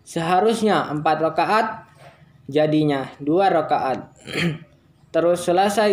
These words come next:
salam, sahabatnya pun bertanya, "Ya Rasul,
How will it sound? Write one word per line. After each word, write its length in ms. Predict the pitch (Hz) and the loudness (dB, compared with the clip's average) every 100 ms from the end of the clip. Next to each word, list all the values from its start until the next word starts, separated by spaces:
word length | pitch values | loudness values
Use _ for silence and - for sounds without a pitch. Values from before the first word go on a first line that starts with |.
| 202 | 2
salam, 560 | 196 185 165 160 - - - - - | 2 2 2 0 -8 -18 -20 -20 -4
sahabatnya 720 | 156 160 156 156 151 156 156 | 0 0 2 0 0 -2 -2
pun 240 | 151 143 | -2 0
bertanya, 640 | 143 - 143 135 110 - - _ _ - - | -2 0 -2 0 -4 -10 -18 _ _ -18 -4
"Ya 220 | 160 175 | 0 2
Rasul, 640 | 180 180 170 135 - - | 0 0 0 0 -4 -14